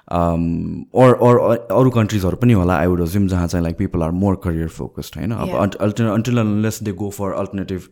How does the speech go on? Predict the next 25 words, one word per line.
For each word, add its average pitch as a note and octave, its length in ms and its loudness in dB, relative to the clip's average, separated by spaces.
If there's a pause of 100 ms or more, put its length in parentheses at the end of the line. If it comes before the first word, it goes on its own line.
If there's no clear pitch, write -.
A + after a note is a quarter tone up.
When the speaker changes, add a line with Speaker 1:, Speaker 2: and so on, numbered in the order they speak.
(480)
Speaker 1:
uh, C#2+ 360 -6
methods F#2+ 520 -2
like E2+ 180 -4 (520)
आइभिएफको F2 500 -4
कुरा E2 200 -10
नै F2 120 -2
आयो C2+ 220 -8
नि D2 100 -8
त। - 80 -12
Speaker 2:
Mm। F3+ 320 -10 (180)
Speaker 1:
Um, A#1+ 320 -8 (300)
त्यो, G#2 140 2 (360)
त्यो G#2 120 0
दे-, F#2+ 160 -4
देखिन्छ G2 380 0
होला, A#1+ 380 -4
Speaker 2:
Mm। D#3+ 380 -10
Speaker 1:
राइट? F#2 260 -2
So, A#2+ 220 -4 (560)
uh, B1+ 160 -8 (640)
अरू E3+ 200 2
के G3+ 180 -6
कुराले B2+ 420 -2
चाहिँ A#2 200 -8
अफेक्ट G2+ 300 -10